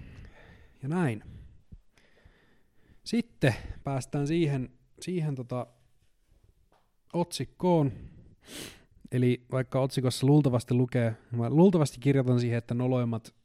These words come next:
tekemäni asiat tai noloimmat hetket elämässä tai jotain ton tyyppistä, niin ei nää oikeesti oo ne noloimmat hetket,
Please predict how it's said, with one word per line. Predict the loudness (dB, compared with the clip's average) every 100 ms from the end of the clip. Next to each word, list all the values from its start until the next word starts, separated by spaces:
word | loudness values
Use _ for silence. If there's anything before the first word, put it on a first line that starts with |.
| _ _
tekemäni | -12 -8 -4 -4 -4 -4
asiat | -6 -4 -6 -8 -20 -12
tai | -8
noloimmat | -4 -2 -4 -6 -12
hetket | -14 -14 -16 -10
elämässä | -8 -6 -6 -6
tai | -6 -4
jotain | -2 -2 -2
ton | -6 -6
tyyppistä, | -6 -8 -10 -12 -12 -16 -20 -20 -20 -20 -20 -20 -20 -20 -20 _
niin | -2
ei | 2
nää | 4
oikeesti | 4 2 0 -2 -2
oo |
ne | 0
noloimmat | 2 2 2 0 -4
hetket, | -10 -10 -12